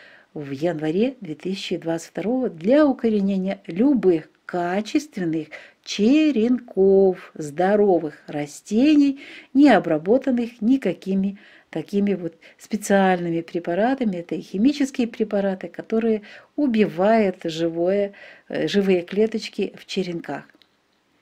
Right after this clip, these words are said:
На сегодня всё. Мы, э, специально вот все вопросы собираем и стараемся ответить для того, чтобы у вас всё получилось очень хорошо. Мы очень волнуемся за каждого,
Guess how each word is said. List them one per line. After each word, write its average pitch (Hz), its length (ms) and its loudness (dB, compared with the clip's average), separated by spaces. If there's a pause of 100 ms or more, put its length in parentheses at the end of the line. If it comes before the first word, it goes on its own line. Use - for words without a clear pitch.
(800)
На 247 140 2
сегодня 311 440 8
всё. 226 520 2
Мы, 233 340 4
э, 190 240 -2
специально 226 800 2
вот 170 320 -6 (240)
все - 260 2
вопросы 196 580 0
собираем 214 1080 2 (420)
и 202 400 2 (140)
стараемся 202 640 0
ответить 196 440 -4
для 180 120 -6
того, 208 220 -4
чтобы 196 300 -4
у 165 40 -4
вас 240 240 -4
всё - 160 -8
получилось 196 600 -8
очень 175 260 -10
хорошо. 165 400 -10 (340)
Мы 220 360 2
очень 208 420 6
волнуемся 175 680 -4
за 185 300 -2
каждого, 170 640 -2